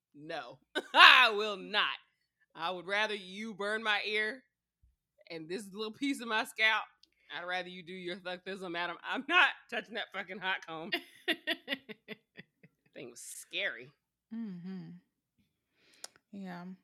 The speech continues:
Speaker 3: So, I guess, Mo, I guess your, your family, they always, like, went to the store and got the box perm.
Speaker 2: Mm-hmm.
Speaker 3: So you probably just learned how to do it on your own. I ain't trust myself,
Speaker 2: No,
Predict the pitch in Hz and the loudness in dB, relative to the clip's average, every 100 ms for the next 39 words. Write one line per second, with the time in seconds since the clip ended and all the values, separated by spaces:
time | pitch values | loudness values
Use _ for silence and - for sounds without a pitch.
0 | _ _ _ _ _ _ _ - 262 240 | _ _ _ _ _ _ _ -12 -4 -2
1 | 226 220 214 208 - _ - 202 - 247 | -2 -4 -6 -10 -16 _ -20 -20 -20 -20
2 | 269 _ _ _ - 240 277 277 247 247 | -20 _ _ _ -4 -2 -2 -2 -2 -2
3 | 233 220 240 233 226 220 240 247 - _ | -2 -4 -6 -6 -6 -4 -4 -8 -14 _
4 | 214 226 226 226 220 208 190 196 185 180 | -8 -6 -6 -8 -6 -8 -6 -6 -6 -6
5 | 185 180 180 185 180 165 - - 175 175 | -4 -6 -8 -8 -8 -8 -10 -10 -8 -8
6 | - _ _ - 180 180 - 180 165 165 | -12 _ _ -12 -10 -8 -6 -6 -6 -10
7 | 170 170 175 175 - - - 190 180 175 | -10 -10 -8 -8 -10 -14 -8 -6 -6 -6
8 | 185 190 185 175 185 _ _ _ _ _ | -10 -12 -16 -16 -20 _ _ _ _ _
9 | _ _ - 170 165 170 185 190 170 160 | _ _ -12 -8 -8 -8 -10 -8 -10 -10
10 | 165 165 160 160 170 160 160 156 156 156 | -14 -14 -12 -12 -10 -12 -14 -12 -12 -12
11 | 156 156 165 165 214 359 269 170 202 196 | -12 -14 -14 -12 -10 -8 -8 -8 -8 -10
12 | 165 170 240 285 | -12 -12 -8 -8